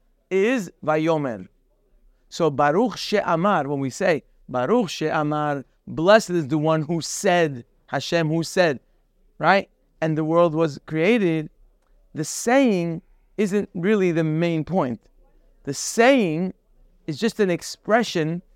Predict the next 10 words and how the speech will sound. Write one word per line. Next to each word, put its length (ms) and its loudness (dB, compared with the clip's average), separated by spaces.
of 100 2
what 140 0
Hashem 500 -2
wanted. 600 -4
So 200 -2
really, 520 0
what 420 2
created 600 -2
the 60 0
world? 440 -2